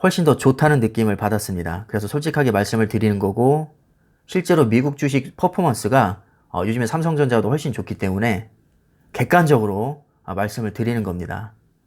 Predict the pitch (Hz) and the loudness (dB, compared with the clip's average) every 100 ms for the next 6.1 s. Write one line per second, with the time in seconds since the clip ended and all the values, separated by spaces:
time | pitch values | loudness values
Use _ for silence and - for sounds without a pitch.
0 | _ _ _ _ 107 107 151 147 190 190 | _ _ _ _ 2 4 2 2 2 2
1 | 175 190 185 180 110 120 165 170 131 143 | 2 2 2 4 6 4 4 2 2 2
2 | 185 147 110 92 151 107 - _ - 95 | 2 -2 -2 0 0 0 -6 _ -6 -4
3 | 90 - - 131 143 202 123 104 143 98 | -4 -6 0 4 6 4 4 2 2 -2
4 | - _ _ _ 107 - 214 214 202 143 | -8 _ _ _ -8 -4 0 2 4 4
5 | 156 170 123 104 139 107 92 95 92 98 | 0 -2 -2 -2 -2 -2 -4 -8 -8 -10